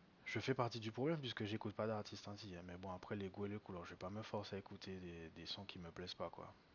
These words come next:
Par exemple, euh, récemment, là, quelqu'un que j'ai écouté en, en boucle, c'est Zetek Ladopri.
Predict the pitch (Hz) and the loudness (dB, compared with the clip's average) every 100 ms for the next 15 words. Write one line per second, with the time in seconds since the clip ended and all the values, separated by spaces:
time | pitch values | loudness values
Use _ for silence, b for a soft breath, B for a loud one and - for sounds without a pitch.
0 | - - 95 117 117 117 104 104 110 107 | -8 -4 4 4 4 2 2 2 0 -2
1 | 95 101 98 101 110 120 127 - - 98 | -2 0 2 0 0 -2 -4 -6 -6 -2
2 | 110 123 113 117 107 110 104 98 98 95 | 2 4 4 2 0 0 2 0 0 -2
3 | 95 101 B B B - 101 101 127 156 | -6 -10 B B B -2 0 2 0 0
4 | - 175 170 - - 120 131 147 156 - | 2 4 4 0 2 4 4 2 -2 -12
5 | - - - - - - - 98 98 120 | -20 -20 -20 -20 -20 -20 -8 -4 6 6
6 | - - - 143 - - - - - - | 6 -8 4 4 4 -8 -10 -10 -18 -20
7 | - - - - - 110 110 107 - 110 | -20 -18 -18 -10 4 4 4 0 0 -2